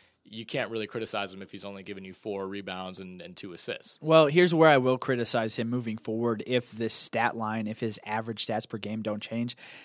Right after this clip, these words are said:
Speaker 2: and that is with assists. Assists. If you're going to be scoring forty-seven points per game,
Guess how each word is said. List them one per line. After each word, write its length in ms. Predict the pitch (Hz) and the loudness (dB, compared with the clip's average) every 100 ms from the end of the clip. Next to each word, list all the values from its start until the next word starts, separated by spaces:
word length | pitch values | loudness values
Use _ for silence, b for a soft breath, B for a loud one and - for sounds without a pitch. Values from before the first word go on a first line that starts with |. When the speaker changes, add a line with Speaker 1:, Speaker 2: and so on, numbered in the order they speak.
| B | B
Speaker 2:
and 120 | 123 | 2
that 160 | 120 123 | 2 4
is 200 | 131 127 | 2 0
with 180 | 117 107 | -4 -2
assists. 460 | - 113 95 - - b b | -4 -2 -2 -6 -10 b b
Assists. 480 | 123 - 131 - - | -2 0 0 -2 -2
If 120 | 135 | 0
you're 180 | 147 165 | 6 6
going 260 | 185 202 190 | 6 4 2
to 100 | 156 | 0
be 100 | 139 | 0
scoring 360 | - 131 123 | 0 0 -2
forty-seven 560 | 131 123 131 - 127 123 | -2 0 0 0 -2 -2
points 260 | 123 117 - | -4 -4 -4
per 140 | 113 | -6
game, 380 | 104 110 113 | -4 -4 -4